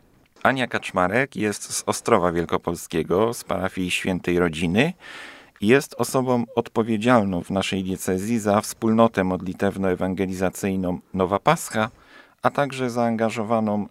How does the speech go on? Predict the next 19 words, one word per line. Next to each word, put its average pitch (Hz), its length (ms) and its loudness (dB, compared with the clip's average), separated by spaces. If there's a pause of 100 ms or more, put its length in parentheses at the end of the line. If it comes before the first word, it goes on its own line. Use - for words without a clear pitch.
(140)
w - 60 -20
diecezjalną 104 720 -2
Szkołę 90 360 -2
Nowej 85 440 -6
Ewangelizacji. 80 960 -8 (340)
Dziś, 110 420 -2
w 110 60 -10
oparciu 110 540 0
o 101 60 0
słowo 110 440 2
świętego 104 500 -2
Jana 107 240 -2
Pawła 110 340 0
drugiego, 107 520 -2 (480)
chcemy 151 280 -2
rozważyć, 131 580 -2
że 117 260 4
szczególną 110 640 2
drogą 95 280 2